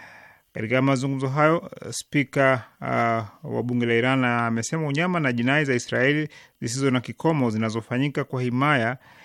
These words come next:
ya, na uungaji mkono wa Marekani, na kueleza kwamba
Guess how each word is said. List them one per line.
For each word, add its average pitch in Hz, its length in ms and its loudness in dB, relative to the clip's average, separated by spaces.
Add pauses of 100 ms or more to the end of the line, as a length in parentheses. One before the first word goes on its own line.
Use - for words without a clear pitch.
(220)
ya, 113 560 0
na 123 200 2
uungaji 127 300 2
mkono 135 500 0 (160)
wa 113 200 -2
Marekani, 156 720 0 (640)
na 117 340 0
kueleza 127 380 0
kwamba 160 440 2